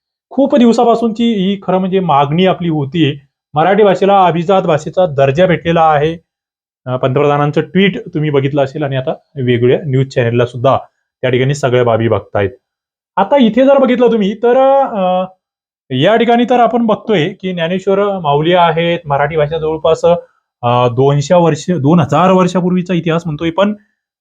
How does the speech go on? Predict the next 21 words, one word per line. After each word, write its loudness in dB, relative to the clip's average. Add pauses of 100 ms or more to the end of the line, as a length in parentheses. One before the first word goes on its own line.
(100)
मी -2
तो 2
यांचा -2
रंगनाथ 0
पठारे 2
समितीचा -2
अहवाल 2
थोडासा, 0 (640)
अ, -4
नजरेखालून 2
घातला 0 (280)
तर 2
तिथे -2 (180)
अडीच 0
हजार 2
वर्षापूर्वीपासूनचे -4
पुरावे 0 (240)
या 2
ठिकाणी 0
दिलेले -2
आहेत. -6